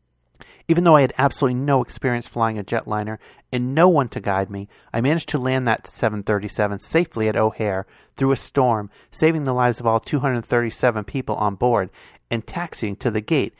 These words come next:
in time for everyone to make their connecting flights. That was one tough task, even if it were true.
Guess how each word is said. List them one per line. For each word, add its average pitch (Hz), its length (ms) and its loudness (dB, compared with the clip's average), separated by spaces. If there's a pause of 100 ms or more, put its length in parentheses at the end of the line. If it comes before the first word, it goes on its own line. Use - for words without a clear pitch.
(160)
in 120 80 -6
time 127 240 0
for - 200 -8
everyone 113 360 0
to - 120 -8
make 101 260 -4
their 107 120 -4
connecting 95 500 -10
flights. - 600 -6 (2000)
That 185 160 4
was 123 200 2
one 123 380 2
tough - 440 -2
task, - 720 -4 (640)
even 180 220 2
if 127 140 -2
it 107 80 2
were 95 120 0
true. 90 300 -8